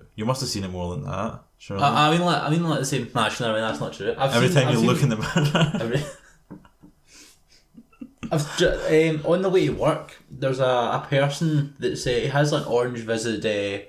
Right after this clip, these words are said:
Speaker 2: orange, uh, visor on, not visor, uh, like, Vizard jacket, and, um,
Speaker 1: A wha-, a, a what?
Speaker 2: Vizard jacket. <laughs> A vi-,
Speaker 1: A what, a what jacket?
Speaker 2: A Vizard jacket.
Speaker 1: Vizard jacket?
Speaker 2: How did you say it?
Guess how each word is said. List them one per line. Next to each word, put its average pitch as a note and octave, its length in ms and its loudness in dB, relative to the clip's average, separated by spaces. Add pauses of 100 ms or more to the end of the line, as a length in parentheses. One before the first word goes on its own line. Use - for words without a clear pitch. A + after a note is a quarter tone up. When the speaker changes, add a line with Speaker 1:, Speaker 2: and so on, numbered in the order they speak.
(160)
Speaker 2:
orange, A2+ 240 0
uh, A2 180 0
visor B2 380 -2
on, C3 240 0 (140)
not A#2+ 180 -8
visor, G#2 340 0
uh, G#2+ 220 0 (100)
like, A2+ 120 -4
Vizard A2+ 180 0
jacket, - 380 -2 (440)
and, A#2 200 -2
um, A#2 260 4
Speaker 1:
A G#2 60 4
wha-, F#2+ 120 0
a, G#2 260 2
a G#2 100 0
what? B2 340 4 (640)
Speaker 2:
Vizard A2 240 -6
jacket. C#3+ 400 -2 (140)
<laughs> - 40 -12
A B2 80 -2
vi-, A#2+ 180 -2
Speaker 1:
A C#3 500 2
what, C#3 200 6
a C3 60 4
what D3 160 6
jacket? G#3 380 0 (280)
Speaker 2:
A - 60 4
Vizard A#3+ 340 6
jacket. A3+ 680 2
Speaker 1:
Vizard D3 560 4
jacket? G#3 400 4
Speaker 2:
How D3 80 4
did D3 100 6
you E3+ 60 2
say B2 200 0
it? C#3+ 140 0